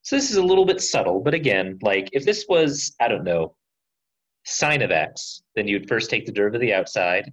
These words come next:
and you'd leave the inside intact. And then you'd multiply by the derivative of the inside. That's all we're doing here. The derivative of the outside wants us to take the exponent and move it down, and then subtract the exponent by one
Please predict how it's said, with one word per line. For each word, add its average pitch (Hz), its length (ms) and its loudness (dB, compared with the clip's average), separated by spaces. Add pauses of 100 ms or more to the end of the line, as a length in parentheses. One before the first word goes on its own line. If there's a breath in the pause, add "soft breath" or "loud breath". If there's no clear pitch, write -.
and 101 100 -10
you'd 95 120 -14
leave 92 180 -6
the 90 140 -8
inside 82 320 -4
intact. 82 500 -6 (1000)
And 110 80 -6
then 110 60 -2
you'd 110 120 -6
multiply 95 340 -2
by 95 100 -2
the 92 80 -4
derivative 87 360 -8
of - 20 -14
the 98 120 -4
inside. 117 300 -8 (220)
That's 92 160 -6
all 107 180 -2
we're 107 120 -4
doing 101 260 -6
here. 95 320 -12 (680)
The 110 80 -6
derivative 113 320 0
of 98 60 -4
the 113 100 -2
outside 104 460 0
wants 95 240 -8
us 95 160 -16
to - 120 -20
take 98 200 -8
the - 80 -18 (340)
exponent 92 540 -6
and 92 80 -18
move 95 160 -8
it 95 100 -14
down, 85 400 -8 (140)
and 101 80 -10
then 95 120 -8
subtract - 440 -6
the 90 80 -6
exponent 80 400 -10
by 80 100 -8
one 78 400 -10